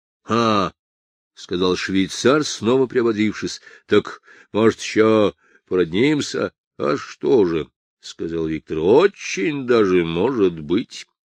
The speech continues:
Он представил себе Балкунатца. «Отчего же?» Посмеялись по этому поводу,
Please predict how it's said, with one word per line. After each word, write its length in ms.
Он 140
представил 840
себе 220
Балкунатца. 960
«Отчего 1080
же?» 220
Посмеялись 920
по 80
этому 280
поводу, 400